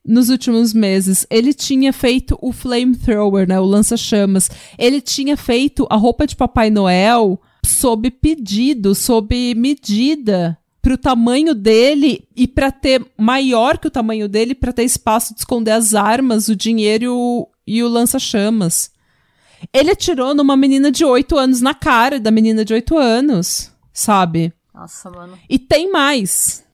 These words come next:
Speaker 1: Nos próximos dias, em Pasadena, um homem ligou pra polícia e reportou um carro suspeito que tava estacionado próximo da casa dele. Quando a polícia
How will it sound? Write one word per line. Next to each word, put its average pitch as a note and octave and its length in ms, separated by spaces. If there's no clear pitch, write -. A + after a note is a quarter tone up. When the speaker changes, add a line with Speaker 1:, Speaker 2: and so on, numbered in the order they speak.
Speaker 1:
Nos B3 240
próximos C4+ 680
dias, G3 640
em A3+ 120
Pasadena, G#3 880
um A#3+ 140
homem A#3+ 280
ligou A#3 280
pra A3 160
polícia A3 480
e A#3 40
reportou A3 480
um A#3 60
carro G#3 300
suspeito A3 720
que - 80
tava A3 180
estacionado A3 560
próximo B3 540
da C4 100
casa C4 300
dele. G3+ 480
Quando D4 280
a G4 40
polícia A#3+ 720